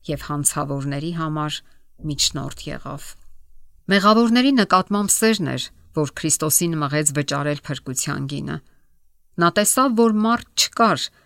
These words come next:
և ապշեց, որ միջամտող չկար։ Ուրիշ ոչ ոք չէր կարող տղամարդկանց ու կանանց փրկագնել թշնամու իշխանությունից։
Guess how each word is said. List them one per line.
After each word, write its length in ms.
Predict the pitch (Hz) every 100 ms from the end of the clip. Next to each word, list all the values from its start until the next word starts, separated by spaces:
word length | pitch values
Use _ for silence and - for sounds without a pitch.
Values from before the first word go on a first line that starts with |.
| _
և 260 | - 131 147
ապշեց, 460 | 143 - 185 185 - - _ _
որ 220 | 147 127
միջամտող 760 | 135 139 - 143 139 - 160 -
չկար։ 460 | - - 127 - - _ _ _ -
Ուրիշ 340 | - 196 196 -
ոչ 300 | 170 214 277
ոք 260 | - 247 240
չէր 300 | - 262 262
կարող 360 | - 135 135 143
տղամարդկանց 880 | - 143 143 147 147 - 165 180 170
ու 140 | - 147
կանանց 500 | - 147 151 156 -
փրկագնել 760 | - 147 - 143 139 143 147 143
թշնամու 540 | - - 139 139 143
իշխանությունից։ 880 | 139 - - 151 - - - 82